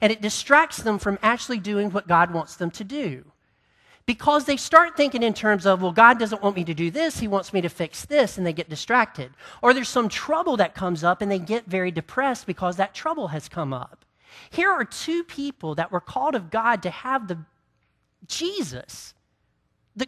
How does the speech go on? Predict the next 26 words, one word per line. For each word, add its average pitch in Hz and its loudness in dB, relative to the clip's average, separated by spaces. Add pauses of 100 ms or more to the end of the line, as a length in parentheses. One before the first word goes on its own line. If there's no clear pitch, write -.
(120)
the 202 -6
greatest 320 -2
calling 269 4
of 185 0
all 302 4
time. 254 0 (880)
And 214 2
these 349 0
people 175 0 (160)
had 220 2 (920)
trouble. 294 -4 (1000)
Jesus 233 -4
and 302 6
his 311 0
parents, 277 2
who 262 -2
had 240 2
done 220 2
nothing 311 2
wrong, 180 6 (240)
had 294 4
to 294 -4
run 208 4
for 196 0
their 165 -2
lives. 139 -6